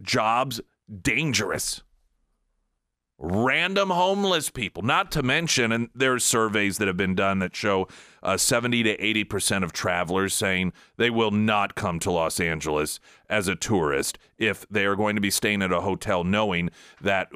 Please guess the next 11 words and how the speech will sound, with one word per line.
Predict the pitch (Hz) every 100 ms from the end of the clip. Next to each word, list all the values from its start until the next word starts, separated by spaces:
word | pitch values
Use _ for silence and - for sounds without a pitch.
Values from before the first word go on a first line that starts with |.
| 92
they're, | 107 92
while | 104 98
they're | 104
there | 107 107
with | 104
their | -
family, | 110 113 101 101 98
random | 90 107 113 110 95 80
drug-addicted | 95 104 107 107 95 107 - 92
homeless | - 104 104 101 90
people | - 92 - 87 87